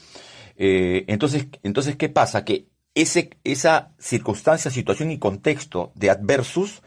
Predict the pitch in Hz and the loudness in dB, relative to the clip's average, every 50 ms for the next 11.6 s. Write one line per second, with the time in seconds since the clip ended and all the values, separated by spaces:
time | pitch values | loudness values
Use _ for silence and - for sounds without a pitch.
0 | _ _ - - - - - - - _ _ - 101 101 98 98 95 - - _ | _ _ -20 -20 -20 -20 -20 -20 -20 _ _ 0 2 4 6 4 4 2 -2 _
1 | _ _ _ _ _ _ _ _ - 127 131 131 156 151 151 151 147 139 131 117 | _ _ _ _ _ _ _ _ 0 0 2 2 0 0 0 0 -2 -2 -2 -2
2 | 117 117 - 135 143 151 151 160 160 - - _ _ _ _ _ - 98 - 135 | -2 -2 0 2 2 2 2 0 -4 -10 -14 _ _ _ _ _ -2 -2 -2 -2
3 | 131 - - 135 131 - 139 123 113 104 - 98 95 - - 110 107 113 127 143 | -4 -2 -2 -2 2 4 4 4 2 2 -2 -4 -2 0 -2 -2 0 0 0 0
4 | 156 170 170 160 151 131 - 151 127 131 - - - 90 - - - _ _ _ | 2 0 0 0 -2 -2 -2 -2 -4 -4 -4 -8 -10 -10 -12 -16 -20 _ _ _
5 | - 101 - - _ _ _ _ _ _ _ - - 95 95 - 120 107 113 113 | -8 -8 -8 -10 _ _ _ _ _ _ _ -8 -6 -4 -2 0 0 0 0 2
6 | 117 143 147 147 147 151 135 - - _ _ _ _ _ - 107 110 - 110 104 | 4 4 4 4 4 0 -4 -6 -14 _ _ _ _ _ -6 -4 -2 -2 0 -2
7 | 110 107 - 131 135 135 131 127 127 120 110 92 92 90 90 95 98 107 104 104 | 0 0 0 -2 0 -2 -2 -2 0 0 0 0 -2 0 0 0 0 0 0 -2
8 | 107 - 113 107 90 82 80 76 - - _ _ _ _ _ - - 107 127 131 | -2 -2 -2 -2 -2 -4 -8 -10 -12 -16 _ _ _ _ _ -12 -12 -12 -12 -12
9 | - - _ - 92 - - 95 98 - - 107 110 113 113 - - 117 120 120 | -18 -14 _ -8 -6 0 0 0 0 0 0 0 0 0 0 0 0 0 2 2
10 | 117 123 131 120 - - 101 98 - - 110 110 113 - - 113 101 90 87 - | 2 2 0 -4 -4 -4 -8 -8 -4 -2 -2 -2 -2 -2 -4 -4 -2 -4 -4 -2
11 | - 113 104 85 65 52 - - - - - - | -2 0 0 0 -2 -4 -10 -14 -18 -18 -18 -18